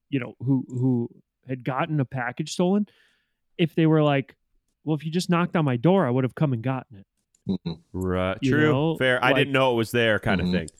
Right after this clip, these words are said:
Speaker 1: I, I didn't know it was there, so I didn't know to come get it. Hey, Will?
Speaker 3: Right. Will, we lost you.
Speaker 2: Nope, I'm here. Sorry, boys.
Speaker 3: Help! Got a call.
Speaker 2: Low bat.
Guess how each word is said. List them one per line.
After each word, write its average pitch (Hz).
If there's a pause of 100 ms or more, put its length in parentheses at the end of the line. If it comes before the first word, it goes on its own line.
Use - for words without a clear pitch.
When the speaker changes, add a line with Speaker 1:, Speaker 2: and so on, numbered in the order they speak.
(240)
Speaker 1:
I, 156
I 156
didn't 165
know 160
it -
was 135
there, 165
so 139
I 127
didn't 139
know 135
to 131
come 123
get 151
it. 113 (160)
Hey, 135
Will? 170 (260)
Speaker 3:
Right. 87 (600)
Will, 170
we 143
lost 190
you. 87
Speaker 2:
Nope, 151
I'm 127
here. 107
Sorry, 107
boys. 95 (540)
Speaker 3:
Help! 233 (1080)
Got 131
a 135
call. 170 (140)
Speaker 2:
Low 98
bat. 110